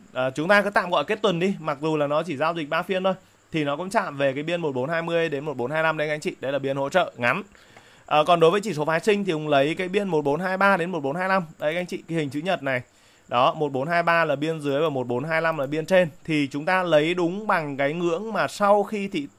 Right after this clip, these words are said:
trường của chúng ta tạo gap tăng ở phiên giao dịch ngày thứ hai và sau đó nó liên tục test, nó phiên ngày thứ hai nó test hai điểm ở đây. Đó, phiên, ờ, chính vì đây, chính vì nó test hai điểm đây nên Hùng sẽ lấy cái điểm đó làm điểm hỗ trợ kỹ thuật.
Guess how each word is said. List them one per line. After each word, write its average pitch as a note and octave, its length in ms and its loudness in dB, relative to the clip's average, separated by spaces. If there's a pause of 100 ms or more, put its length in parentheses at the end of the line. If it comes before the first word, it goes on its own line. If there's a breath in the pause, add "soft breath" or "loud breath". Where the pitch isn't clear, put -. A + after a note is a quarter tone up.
trường C#3+ 360 0 (320 loud breath)
của C3+ 100 -2
chúng B2+ 140 -6
ta E3+ 180 4
tạo E3 240 0
gap G3+ 260 4 (180)
tăng F#3+ 240 2 (360 soft breath)
ở A#2+ 220 4
phiên F3+ 200 -2
giao F3 120 2
dịch D#3+ 120 -2
ngày C3 120 -2
thứ B2+ 80 -6
hai F3 260 4
và C3 100 0
sau E3 160 2
đó D3 120 2
nó C3+ 120 0
liên F3 180 -4
tục E3+ 200 -6
test, G#3 200 4 (120)
nó B2+ 340 0
phiên E3 200 -4
ngày D3+ 100 0
thứ C#3 80 -4
hai D#3+ 160 2
nó D#3 100 -4
test F#3+ 220 0
hai F3 180 -2
điểm C#3+ 220 -2
ở G#2 60 -6
đây. D3+ 200 6 (480 soft breath)
Đó, C#3 360 0
phiên, F3 440 -6 (240)
ờ, D3+ 140 2
chính E3 240 -2
vì G#3 100 -4
đây, F#3 340 4
chính E3+ 180 -4
vì F#3+ 100 -4
nó D#3 100 0
test G3+ 180 0
hai F#3 140 -2
điểm C3 180 -2
đây D#3 140 2
nên D#3+ 160 -2
Hùng D3 160 -2
sẽ C3+ 100 -4
lấy C#3+ 200 2
cái G3 80 -8
điểm E3 180 -2
đó G#2+ 120 -4
làm D3 200 -4
điểm A#2 160 -6
hỗ A#2+ 100 -6
trợ C#3+ 160 -8
kỹ C3 60 -10
thuật. F3+ 200 0